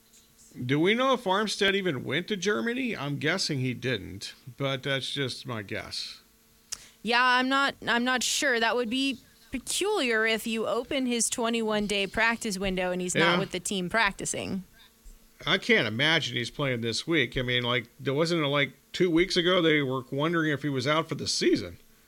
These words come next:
Speaker 2: Yeah.
Speaker 1: So, um, confused. <laughs>
Speaker 2: Uh, we'll, we'll get into more N F L here later on, transitioning locally with the Suns. They were hosting the Spurs last night. It was a one fifteen to one fourteen victory, though, for the Spurs.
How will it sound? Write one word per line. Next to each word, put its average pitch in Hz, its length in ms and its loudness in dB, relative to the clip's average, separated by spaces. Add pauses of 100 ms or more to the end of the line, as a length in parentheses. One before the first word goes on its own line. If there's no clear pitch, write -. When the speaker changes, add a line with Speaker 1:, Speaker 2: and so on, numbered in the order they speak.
(140)
Speaker 2:
Yeah. 175 200 -2
Speaker 1:
So, 143 720 0 (360)
um, 156 840 -2 (720)
confused. 123 580 -4 (420)
<laughs> - 120 -4 (500)
Speaker 2:
Uh, 285 260 4
we'll, 339 480 0
we'll 349 140 0
get 339 160 0
into 311 200 0
more 294 240 0
N 262 200 0
F 262 180 -4
L 262 220 0
here 247 460 0
later 226 360 0
on, 233 340 2
transitioning 226 800 -2
locally 220 500 -4
with 208 200 -6
the 196 80 -6
Suns. 240 760 2
They 226 160 2
were 214 120 -2
hosting 233 600 -2
the 190 120 -2
Spurs 254 600 0
last 202 360 0
night. 240 340 2
It 214 80 -4
was 196 160 -4
a 196 80 -2
one 220 320 0
fifteen 233 540 -4
to 214 100 -4
one 214 320 0
fourteen 220 600 -4
victory, 214 500 -2
though, 185 240 -2
for 196 300 -6
the 180 100 -6
Spurs. 226 680 -2